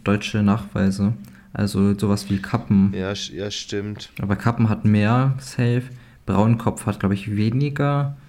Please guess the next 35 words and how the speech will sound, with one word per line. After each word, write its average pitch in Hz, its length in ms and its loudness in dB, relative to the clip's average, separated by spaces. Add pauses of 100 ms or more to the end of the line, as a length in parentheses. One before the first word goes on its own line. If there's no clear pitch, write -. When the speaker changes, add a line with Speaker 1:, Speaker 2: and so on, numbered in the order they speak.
(680)
Speaker 1:
Äh, - 60 -4 (1000)
weiß 104 400 0
nicht, 104 120 0
Speaker 2:
Ja, 110 80 -4
Speaker 1:
was 98 120 -2
es 98 120 -4
Speaker 2:
vor 95 100 2
Speaker 1:
sonst 98 180 4
Speaker 2:
allem 110 120 -2
Speaker 1:
noch 110 60 -6
geben 104 160 0
Speaker 2:
kommen 113 180 4
Speaker 1:
sollte. 107 180 2
Speaker 2:
die 107 40 0
beide, 117 300 2
glaub 110 300 -2
ich, - 200 -6 (220)
auch 104 260 -4
in 98 120 -4
Südfrankreich 104 800 -6
nicht - 420 -12
vor, 90 460 -10
oder? 151 240 -8 (1120)
Speaker 1:
Kommen 117 180 6
da 110 120 6
schon 110 180 0
irgendwelche 110 320 2
Speaker 2:
Oder - 80 -8
Speaker 1:
krassen 110 240 2
Speaker 2:
doch? 123 80 2
Speaker 1:
Ortolane 139 560 0
vor? 143 500 -4 (160)
Auch - 240 -2
nicht, 98 200 -2
oder? 110 280 -2